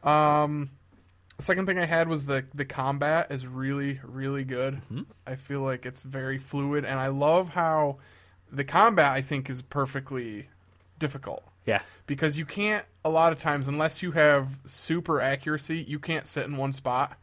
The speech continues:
Speaker 2: Yeah.
Speaker 1: Because they'll throw stuff at you
Speaker 2: Yeah.
Speaker 1: and burn you. And
Speaker 2: Molotov cocktails
Speaker 1: and
Speaker 2: and
Speaker 1: it's
Speaker 2: sticks of dynamite.
Speaker 1: Yeah, it's not like Call of Duty where you can take bullet after bullet. Like, you get hit three times and you're dead.
Speaker 2: Yep.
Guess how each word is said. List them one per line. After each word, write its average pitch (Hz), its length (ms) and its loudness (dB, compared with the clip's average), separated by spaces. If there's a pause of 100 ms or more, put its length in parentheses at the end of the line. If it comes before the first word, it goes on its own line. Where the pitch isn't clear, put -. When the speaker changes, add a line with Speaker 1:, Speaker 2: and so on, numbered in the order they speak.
(180)
Speaker 2:
Yeah. 98 220 -6
Speaker 1:
Because 139 320 -2
they'll 147 160 4
throw 139 320 0
stuff 147 320 0
at 143 300 0
you 147 80 0
Speaker 2:
Yeah. 147 220 0 (140)
Speaker 1:
and 127 220 -10
burn 143 280 0
you. 147 100 -2
And 135 260 -2
Speaker 2:
Molotov 107 400 0
cocktails 101 600 0
Speaker 1:
and 165 80 2
Speaker 2:
and 151 100 -2
Speaker 1:
it's - 80 -8
Speaker 2:
sticks - 240 -6
of - 80 -8
dynamite. 156 180 0
Speaker 1:
Yeah, 156 240 6
it's 135 140 -4
not 165 180 4
like 160 160 2
Call 160 260 6
of 131 100 -2
Duty 147 280 2
where 131 140 0
you 131 140 0
can 131 160 -6
take 143 360 -4
bullet 139 300 2
after 135 280 2
bullet. 127 380 0
Like, 131 200 -6
you 151 80 -8
get 151 160 0
hit 139 100 -8
three 139 220 -2
times 123 320 -4
and 117 60 -14
you're 110 60 -12
dead. 104 300 -6
Speaker 2:
Yep. 98 180 -12